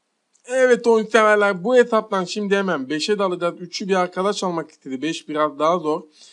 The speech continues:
Ee, hemen bir gözcülük yapalım. Ee, ben bu köy için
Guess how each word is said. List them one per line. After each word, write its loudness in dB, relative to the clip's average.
Ee, -4
hemen -6
bir -10
gözcülük -2
yapalım. -4
Ee, -6
ben -2
bu -6
köy -2
için -6